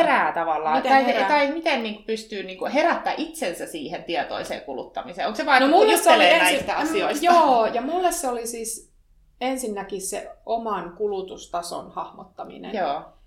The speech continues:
Speaker 2: Et sillä se, niinku, se koko vuoden kirjanpito oli mun mielestä tosi hyvä.
Speaker 1: Joo.
Speaker 2: Mut mä uskoisin, että, mä en usko, että jos pitää kuukauden tai pari, niin se vielä ihan kertoo koko totuutta.
Speaker 1: Joo.
Speaker 2: Et, että, koska sen, sen ajan pystyy niinku silleen skarppaamaan.
Speaker 1: Totta, totta.
Speaker 2: Ää,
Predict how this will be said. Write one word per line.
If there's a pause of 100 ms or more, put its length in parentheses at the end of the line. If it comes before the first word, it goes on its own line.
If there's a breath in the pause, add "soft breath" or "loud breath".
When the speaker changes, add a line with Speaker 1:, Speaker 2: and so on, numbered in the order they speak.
(120)
Speaker 2:
Et
sillä
se,
niinku,
se
koko
vuoden
kirjanpito
oli
mun
mielestä
tosi
hyvä. (100)
Speaker 1:
Joo.
Speaker 2:
Mut
mä
uskoisin,
että, (200 soft breath)
mä
en
usko,
että
jos
pitää
kuukauden
tai
pari,
niin
se
vielä
ihan
kertoo
koko
totuutta.
Speaker 1:
Joo. (420 soft breath)
Speaker 2:
Et,
että,
koska
sen,
sen
ajan
pystyy
niinku
silleen
skarppaamaan.
Speaker 1:
Totta, (200)
totta. (220)
Speaker 2:
Ää,